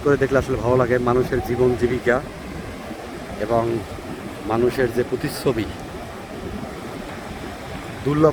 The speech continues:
প্রতিচ্ছবি, যা আমাদের সামনে খুব কম দেখা যায়, সেগুলো এখানে দেখতে পাওয়া যাবে। এখান থেকে অনেকে আসলে শহর থেকে অনেক দূরে, অনেক সমুদ্রের পাশে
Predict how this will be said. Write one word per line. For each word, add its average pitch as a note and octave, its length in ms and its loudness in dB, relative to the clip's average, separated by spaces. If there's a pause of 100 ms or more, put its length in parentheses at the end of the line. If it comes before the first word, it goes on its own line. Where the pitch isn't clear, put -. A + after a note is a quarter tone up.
প্রতিচ্ছবি, C3+ 540 -4 (760)
যা C3 100 6
আমাদের C3 300 4 (100)
সামনে C3+ 200 2
খুব B2+ 220 0
কম B2+ 160 2
দেখা B2 200 2
যায়, A#2 180 2 (140)
সেগুলো B2+ 240 2
এখানে B2 280 0
দেখতে A#2 260 -6 (200)
পাওয়া G#2+ 140 -2
যাবে। G2+ 220 -4 (1120)
এখান B2+ 300 0
থেকে B2+ 440 6 (840)
অনেকে B2+ 340 4
আসলে C3 280 4
শহর B2+ 280 0 (100)
থেকে C3 160 2
অনেক B2+ 240 4 (120)
দূরে, B2 280 4
অনেক B2 440 2 (520)
সমুদ্রের B2 380 0
পাশে A#2+ 320 0